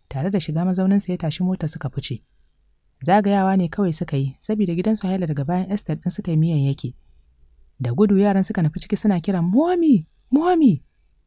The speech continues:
Taimiyya da Abdulmalik suka saki dariya suna rufa yaran baya zuwa ciki. A falo suka tar da Suhaila da ƙaton cikinta a gaba, wanda kusan ya shiga wata haihuwa.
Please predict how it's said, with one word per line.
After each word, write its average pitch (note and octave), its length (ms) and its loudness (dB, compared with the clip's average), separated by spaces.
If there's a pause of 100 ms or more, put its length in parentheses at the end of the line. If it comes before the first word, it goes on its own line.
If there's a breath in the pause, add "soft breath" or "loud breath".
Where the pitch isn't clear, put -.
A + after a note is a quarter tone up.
(360)
Taimiyya E3+ 360 2
da - 80 -6
Abdulmalik D3+ 440 0
suka G3 180 -8
saki E3 200 -4
dariya F#3 320 -2
suna F#3 220 0
rufa E3+ 260 -2
yaran E3 320 0
baya D#3 220 0
zuwa D3+ 220 -2
ciki. C3+ 360 -6 (720)
A G#2+ 40 -20
falo F3 280 0
suka - 200 -6
tar G3 140 -4
da E3 80 -4
Suhaila D#3+ 340 -2
da D3 100 -4
ƙaton F3+ 340 -2
cikinta D#3 400 -4
a C3 40 -8
gaba, B2 320 -2 (440)
wanda F3+ 240 2
kusan F3 260 -2
ya F#3+ 120 0
shiga E3 200 -4
wata D#3 240 -2
haihuwa. C#3 500 0